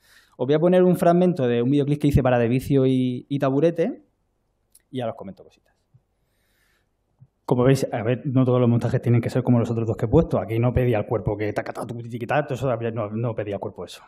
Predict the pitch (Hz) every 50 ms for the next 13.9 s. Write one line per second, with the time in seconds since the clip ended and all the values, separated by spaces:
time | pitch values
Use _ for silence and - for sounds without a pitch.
0 | _ _ - 110 110 104 139 143 147 139 139 131 131 156 160 160 156 156 175 175
1 | 147 - - 139 131 123 127 147 165 165 139 123 - - - 151 143 123 110 -
2 | - 117 120 120 120 117 - 131 139 135 123 - 135 131 135 139 143 143 170 190
3 | 196 196 160 131 139 120 - 123 113 120 117 117 117 127 135 143 143 156 175 180
4 | 180 180 190 214 220 220 - _ _ _ _ _ _ _ _ - 156 147 151 160
5 | 170 180 - 170 139 131 127 123 117 113 113 110 107 107 107 104 101 104 - -
6 | - - - - _ _ - 147 131 131 139 143 135 - 135 139 147 147 151 156
7 | 147 143 151 156 143 131 120 113 98 - - _ _ _ _ _ _ _ _ _
8 | - - - 131 - - 135 135 135 135 127 131 131 131 131 127 139 127 131 147
9 | 160 156 - - 170 175 175 196 247 - - _ _ _ _ _ _ _ _ -
10 | 131 123 135 139 135 135 127 139 135 131 123 - - - - 156 156 147 139 131
11 | 143 139 135 139 135 135 135 127 113 - 156 143 131 - - 123 - - - -
12 | 147 147 147 147 151 170 - - - 127 120 123 120 127 131 127 131 131 131 139
13 | 135 - 143 131 131 120 127 147 147 147 - - 156 - 220 - _